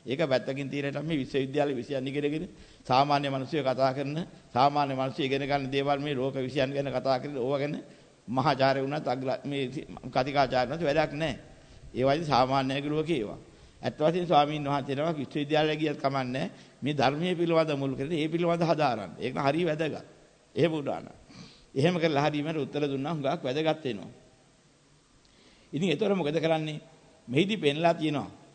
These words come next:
මේ ධර්මයට බහා බලන හැටි, විනයට බහා බලන හැටි මේ පොත්වල. පටිසම්භිදා මග්ග ප්‍රකරණය කියන ප්‍රධාන අටුවා පොතේ. හැබැයි මේ ධර්මයට බහා බලන හැටි මෙච්චර කාලයක් තුලවත් කියා තිබුණා නම් මං දැක්ක එකම පොතක් තිබුණා.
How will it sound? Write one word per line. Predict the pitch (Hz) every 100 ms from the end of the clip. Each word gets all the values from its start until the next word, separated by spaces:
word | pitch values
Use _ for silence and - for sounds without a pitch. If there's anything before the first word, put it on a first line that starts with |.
| _ -
මේ | 151 190
ධර්මයට | 139 147 180 202 202
බහා | 175 127 151 160
බලන | 160 156 160
හැටි, | 165 202
විනයට | 160 143 165 180 185
බහා | 160 147 160
බලන | 160 151
හැටි | 160 190
මේ | 175 156
පොත්වල. | 165 165 139 - - -
පටිසම්භිදා | 127 131 147 139 147 160
මග්ග | 147 139 139
ප්‍රකරණය | 143 143 135 143 135
කියන | 147 208 - - -
ප්‍රධාන | - 143 185 208
අටුවා | 180 185 175
පොතේ. | 120 113 - 85 - - - _ _ _ _ _ _ -
හැබැයි | 143 190 160
මේ | 196
ධර්මයට | 139 156 175 190 170
බහා | 131 147 160
බලන | 165 165
හැටි | 170 196
මෙච්චර | 147 - 170
කාලයක් | 156 139 147 170 160
තුලවත් | 160 151 113 - - - - _ _ _ _ _ _ _ _ _ _ -
කියා | 139 175 190
තිබුණා | 151 165 180 190
නම් |
මං | 131 165
දැක්ක | 156 147 175
එකම | 156 165 180
පොතක් | 165 165 156
තිබුණා. | 151 135 143